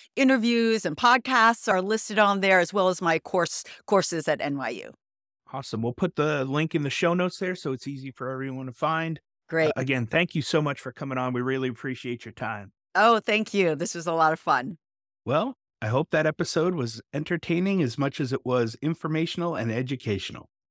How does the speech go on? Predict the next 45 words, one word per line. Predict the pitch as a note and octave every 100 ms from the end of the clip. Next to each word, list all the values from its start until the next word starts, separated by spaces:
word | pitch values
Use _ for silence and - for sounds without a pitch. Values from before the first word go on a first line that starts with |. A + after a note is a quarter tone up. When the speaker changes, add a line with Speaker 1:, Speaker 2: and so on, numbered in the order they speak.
| _ _ _ _
Speaker 2:
If | C3 D#3
you | D3+
enjoyed | B2 C3+ F#3+ D#3+
this | A#2 A#2+
episode | A2+ A#2 - A#2 D3 -
or | B2+ B2 G3+
any | G#3+
of | C#3+
our | A#2
past | - E3 G3 -
episodes, | G#2 G#2 - G2 B2 - - _ _
we | C#3+
ask | F#3 - F#3+
you |
to | D#3+
please | - G#3 A3
subscribe | - B2+ - - - G3+ D#3 G#2 G2+
to | -
the | A2
podcast | A2+ G2+ G2+ A#2 B2+ -
and | - C3
leave | D#3+ F3
us | F3
a | A#2+
rating | A#2+ C#3 E3 F3+ E3
and | C3+ B2+
review. | A2+ A2 F#2 D2+ _ _ _ _ _ -
And | B2
please | - C4 -
share | - F3
out | D#3 -
the | C#3
episodes | C3+ C#3 - C#3+ D3+ -
to | B2+
those | B2 C3 C3+
who | C3
you | D3+ G3
feel | - A#2 A#2+ D3
may | B2+
be | B2+ B2+
able | A#2+ C3 C3+
to | D3+
benefit | F3 G3+ - G2+
from | - E2+
them. | -